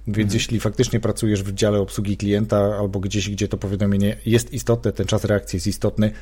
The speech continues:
Speaker 1: to okej. Ale jeżeli tak jak ja na przykład dużo czasu poświęcam na,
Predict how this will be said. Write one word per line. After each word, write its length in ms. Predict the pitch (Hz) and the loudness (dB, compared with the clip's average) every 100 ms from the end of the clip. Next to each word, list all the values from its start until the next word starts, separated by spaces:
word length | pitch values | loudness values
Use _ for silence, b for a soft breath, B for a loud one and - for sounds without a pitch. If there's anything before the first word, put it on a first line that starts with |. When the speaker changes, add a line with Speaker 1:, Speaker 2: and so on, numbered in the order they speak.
| - | -2
Speaker 1:
to 120 | 196 | 0
okej. 400 | - - 90 117 B B B | 0 -2 -4 -4 B B B
Ale 140 | 117 127 | 4 4
jeżeli 300 | 131 127 117 | 4 0 2
tak 220 | 117 117 | 4 4
jak 240 | 113 - | 2 2
ja 160 | 117 110 | 4 6
na 120 | 98 | 4
przykład 380 | - 98 104 110 | -2 -2 -2 -2
dużo 320 | 101 104 104 | 0 0 0
czasu 220 | 104 107 | -2 -4
poświęcam 500 | - 101 107 104 98 | -6 -4 -2 0 0
na, 200 | 95 98 | 0 -2